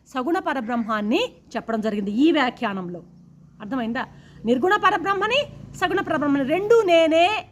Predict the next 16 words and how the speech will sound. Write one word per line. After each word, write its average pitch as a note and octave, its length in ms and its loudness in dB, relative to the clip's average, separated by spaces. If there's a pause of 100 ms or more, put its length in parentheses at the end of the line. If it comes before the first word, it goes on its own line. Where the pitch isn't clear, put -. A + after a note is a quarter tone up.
అని C4+ 200 -4
చెప్పడం D#4 280 -8
ఫైనల్గా G#3+ 420 -8
మనకి G3 240 -12
ఇక్కడ A3 180 -4 (360)
అర్థం G3 340 -12
చేసుకోవాలన్నమాట. F3 480 -18 (760)
అర్థమవుతుందా? C4+ 400 -8 (320)
నిరుపాధికము, A4 920 2 (260)
వాస్తవము A4+ 840 -2
అయినటువంటి G#4 460 -4
నిర్గుణ D4 360 -2
పరబ్రహ్మము E4+ 840 0 (260)
ఉపాధి A4+ 420 4
కలిగినటువంటి D4+ 1000 -4 (320)
సౌపాధిక G#4 540 2